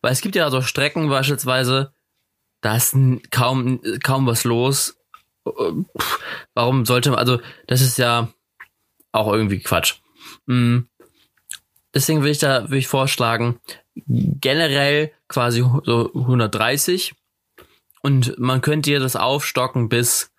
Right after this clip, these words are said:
ich weiß nicht, hundertfünfzig, hundertsechzig, dass man da noch mal so ein bisschen, so ein bisschen Spielraum drin hat in den, in den, in den Sachen. Ähm,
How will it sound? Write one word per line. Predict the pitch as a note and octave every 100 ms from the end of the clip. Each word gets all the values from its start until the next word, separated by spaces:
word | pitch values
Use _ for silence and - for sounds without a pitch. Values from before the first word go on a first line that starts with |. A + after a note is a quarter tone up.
| _ _ _
ich | - -
weiß | F#2+ G2+ -
nicht, | F#2 - - _ -
hundertfünfzig, | A#2 G2+ B2+ A#2+ - A2+ G#2 - - -
hundertsechzig, | A2+ G2 G#2 G#2 - A2 -
dass | -
man | C3
da | B2+
noch | B2+ A#2+
mal | C3
so | B2
ein | A#2+
bisschen, | A#2+ B2+ - - -
so |
ein | B3
bisschen | F#3 D3 B2
Spielraum | - C3 B2 A2+ A2+
drin | A2+ A#2+
hat | A2 - - - - -
in | B2+ A#2+
den, | A#2 A2+ A2+
in | A#2+
den, | A2+ G#2+
in | G2+
den | G#2 F#2+
Sachen. | G2+ G2+ G2 - _ _ _ _ - - _ _ -
Ähm, | B2+ A#2+ A#2